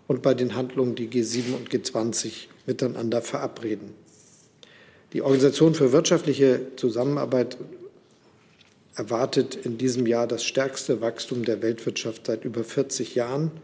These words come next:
Diese Politik, die wir hier eingeschlagen haben, in Deutschland und international verabredet haben, zahlt sich also aus. Und wir werden vor einer guten Entwicklung, was unsere Wirtschaft und was die Arbeitsplatzsituation betrifft, stehen.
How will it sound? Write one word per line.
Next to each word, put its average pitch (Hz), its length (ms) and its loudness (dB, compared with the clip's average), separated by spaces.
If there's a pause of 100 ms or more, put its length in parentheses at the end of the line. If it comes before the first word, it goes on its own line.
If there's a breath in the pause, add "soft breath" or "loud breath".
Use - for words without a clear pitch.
(720 loud breath)
Diese 147 240 2
Politik, 123 680 -4
die 113 140 -4
wir 127 140 4
hier 120 180 0
eingeschlagen 123 680 0
haben, 123 200 -4
in 151 180 0
Deutschland 120 540 0
und 113 140 -8
international 120 760 -2
verabredet 123 560 -2
haben, 113 220 -4
zahlt 120 320 0
sich 131 220 -6
also 110 320 -6
aus. 147 360 4 (440 loud breath)
Und 117 140 -2
wir 117 140 6
werden 117 340 0 (800 loud breath)
vor 131 180 0
einer 113 240 -2
guten 156 360 0
Entwicklung, 113 520 -2
was 117 160 -2
unsere 110 280 -8
Wirtschaft 127 440 -2
und 113 160 -8
was 113 120 -6
die 123 140 -4
Arbeitsplatzsituation 113 1300 -4
betrifft, - 420 -10
stehen. 107 420 2